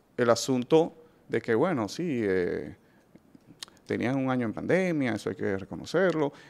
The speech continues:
Habló de que el crecimiento, a pesar del numerito ese donde se enfrascaron en una discusión de que no, que es un seis, que es un tres,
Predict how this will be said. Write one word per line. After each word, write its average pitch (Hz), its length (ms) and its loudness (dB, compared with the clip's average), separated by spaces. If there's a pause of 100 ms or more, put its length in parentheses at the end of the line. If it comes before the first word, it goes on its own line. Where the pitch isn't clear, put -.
Habló 107 320 6
de 120 80 6
que 117 120 0
el 104 100 0
crecimiento, 117 1400 2
a - 120 0
pesar 160 440 6
del 190 180 4
numerito 151 500 10
ese 170 180 10
donde 135 260 8
se 143 80 0
enfrascaron 135 520 6
en 139 60 6
una 143 160 6
discusión 139 680 2
de 120 160 4
que 113 160 -2
no, 120 220 8
que 123 80 4
es 127 60 6
un 143 80 4
seis, 139 220 8
que 120 100 4
es 120 60 4
un 151 120 4
tres, 120 360 6